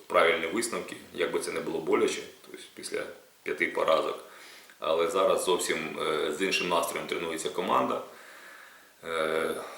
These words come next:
стараємось і доукомплектовуватись з гравцями. Є і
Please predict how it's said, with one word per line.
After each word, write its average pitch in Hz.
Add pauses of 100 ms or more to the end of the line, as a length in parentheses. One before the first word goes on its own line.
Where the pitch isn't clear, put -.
стараємось 95 (120)
і 92
доукомплектовуватись 98 (580)
з 90
гравцями. 90 (600)
Є 98
і 82